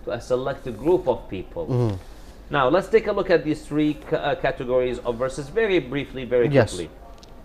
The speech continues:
Speaker 1: In Surah Al-Baqarah, Allah subhanahu wa ta'ala says in verse forty-eight,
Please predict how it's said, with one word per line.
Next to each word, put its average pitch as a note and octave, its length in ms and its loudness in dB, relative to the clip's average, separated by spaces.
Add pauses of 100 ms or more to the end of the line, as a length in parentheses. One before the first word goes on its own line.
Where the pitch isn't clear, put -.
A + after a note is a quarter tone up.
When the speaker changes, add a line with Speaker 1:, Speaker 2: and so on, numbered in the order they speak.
(360)
Speaker 1:
In D3 120 -6
Surah F#3+ 340 2
Al-Baqarah, C3 540 0 (600)
Allah D#3 240 6
subhanahu D3 420 0
wa B2 80 4
ta'ala C3 480 6
says D#3 280 2
in C3 180 -10
verse C#3 200 -2
forty-eight, A#2 500 -6